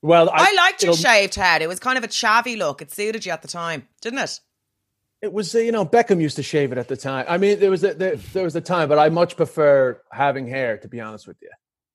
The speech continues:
Speaker 1: You know?
Speaker 2: Yeah.
Speaker 1: I mean,
Speaker 2: What's
Speaker 1: I don't
Speaker 2: your
Speaker 1: know if it
Speaker 2: body
Speaker 1: was a,
Speaker 2: hair?
Speaker 1: I don't know
Speaker 2: What's
Speaker 1: if, I don't know if it was a chavvy look as much as I did a whole series where I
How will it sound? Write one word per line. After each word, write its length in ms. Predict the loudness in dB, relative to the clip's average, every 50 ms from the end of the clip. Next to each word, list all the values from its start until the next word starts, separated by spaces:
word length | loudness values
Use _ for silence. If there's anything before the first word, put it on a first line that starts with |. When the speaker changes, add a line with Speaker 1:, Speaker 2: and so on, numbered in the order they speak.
| _
Speaker 1:
You 60 | -16
know? 180 | -14 -14 -14 -14 -14
Speaker 2:
Yeah. 540 | -14 -12 -12 -10 -10 -10 -10 -10 -10 -12 -14 _ _ _ _ _ _ _ _ _ _ _ -2
Speaker 1:
I 120 | -2 0
mean, 240 | 0 2 0 0 2
Speaker 2:
What's 180 | 2 2 4 4
Speaker 1:
I 40 | 2
don't 140 | 2 2
Speaker 2:
your 100 | 2 4
Speaker 1:
know 0 |
if 60 | 4 4
it 40 |
Speaker 2:
body 120 | 4 2 0
Speaker 1:
was 60 | -2
a, 80 | 0 2
Speaker 2:
hair? 140 | 4 4 4
Speaker 1:
I 60 | 4
don't 120 | 4 4 4
know 80 | 4
Speaker 2:
What's 140 | 2 2 0 -6
Speaker 1:
if, 40 | -4
I 140 | -2 2 4
don't 100 | 4 4
know 100 | 4 2
if 80 | 4 4
it 100 | 4 4
was 140 | 4 0
a 40 | -2
chavvy 400 | -6 -4 -2 0 0 0 0 2
look 200 | 0 0 -2 -2
as 100 | -8 -8
much 240 | -4 -4 -4 -2 -2
as 240 | -4 -4 -4 -6 -14 _ _ _ _ _ _ _ -8
I 80 | -8
did 160 | 0 2 4 4
a 80 | 4
whole 160 | 4 4 2
series 560 | 2 2 0 2 2 2 2 0 -4 -10 -18 _ -8
where 240 | -4 0 2 2 2
I 300 | 2 2 0 -2 -6